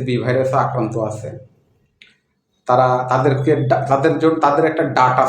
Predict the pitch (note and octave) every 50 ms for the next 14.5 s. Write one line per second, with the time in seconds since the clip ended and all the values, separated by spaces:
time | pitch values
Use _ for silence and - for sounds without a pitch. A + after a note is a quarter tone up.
0 | - - - D#3 D#3 D#3 D#3 D#3 E3+ E3+ E3+ E3+ E3 D#3 - - D3+ C#3+ B2+ -
1 | - C3 C#3 C#3+ C#3+ C#3+ - - A#2 G#2+ - - G#2 G2 - - - - _ _
2 | _ _ _ _ _ _ _ _ _ - - _ _ _ - C3+ C3 B2+ C3 C3+
3 | D3 D3+ D3+ D3 C#3+ D3 D3+ D3 C#3+ D3 D3 C3+ B2 C3 C3+ C3+ C#3 C#3 C#3 C3
4 | C#3 C#3 C#3 - - F3+ F#3+ - - C#3+ B2 G#2+ - - - - - - - -
5 | - - _ _ _ _ _ _ _ _ _ _ _ _ - - D3 B2+ A#2+ A#2+
6 | D3 E3 F3 E3+ - E3 D3+ C3 B2+ B2 A#2 G#2 G#2+ G2 F#2+ F#2+ - - - -
7 | _ _ _ _ _ _ _ _ _ _ _ _ _ _ _ - A#2+ - - C3+
8 | B2+ C#3+ C#3+ A#2+ A#2+ A#2+ A#2 A#2+ A#2 A#2+ A#2 A#2 A#2 - - - - - _ _
9 | _ _ _ _ - - B2+ C3+ C3+ C3 C3+ C3+ C3+ C3 B2+ C3 B2+ C3+ C3 C3
10 | C3 C#3 C3 C3 C3+ C3 - C#3 B2+ B2 B2 B2 A#2+ A#2+ A2+ - A#2 G#2+ G#2 G#2
11 | - - B2 A2 F#2+ - - - - _ _ _ _ - - B2 C3 C3+ B2 B2
12 | C3 B2+ B2+ B2+ C#3 C3 B2 A#2+ A#2+ C#3+ D#3+ - C#3 C3+ C3 B2+ B2+ B2+ - -
13 | - B2 A#2+ A#2+ B2 B2 - C3+ C3+ C3 D3 E3 - - - A#2+ A2 - A2+ A2+
14 | G#2+ G#2+ A2 G#2+ G#2 G#2 F#2+ F#2 F#2+